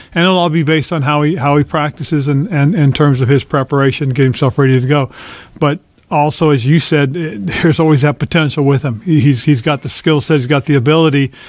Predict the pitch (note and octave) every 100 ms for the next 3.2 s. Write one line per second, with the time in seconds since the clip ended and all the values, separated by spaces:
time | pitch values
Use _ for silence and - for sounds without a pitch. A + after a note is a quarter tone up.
0 | - - - D3+ C3+ C#3 C#3+ C#3 B2+ D3
1 | C3+ C3+ B2+ C#3+ C3 C3+ C3 B2 C3+ B2+
2 | B2 D3 C#3+ C3+ C3+ C3 C3 B2+ B2+ B2+
3 | C3 A#2